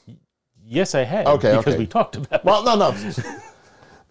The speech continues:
Speaker 2: Look, Spielberg's just going through a mess right now, all right? I mean, I, I have to imagine the whole idea to step down from Indy five also played in because, you know, his daughter's becoming a porn star, officially.
Speaker 1: But it's not his,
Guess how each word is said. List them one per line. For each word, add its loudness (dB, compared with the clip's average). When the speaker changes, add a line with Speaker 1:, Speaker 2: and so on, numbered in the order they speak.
Speaker 2:
Look, -2
Spielberg's 4
just 2
going 4
through 2
a 2
mess -2
right -4
now, -10
all 0
right? 2
I 2
mean, 0
I, 2
I 0
have 2
to 4
imagine 2
the 0
whole 4
idea 0
to -4
step -4
down -4
from -10
Indy -6
five -2
also -2
played -4
in -8
because, -8
you -14
know, -8
his -2
daughter's -2
becoming -8
a -8
porn -2
star, -6
officially. -2
Speaker 1:
But 2
it's -4
not -2
his, -6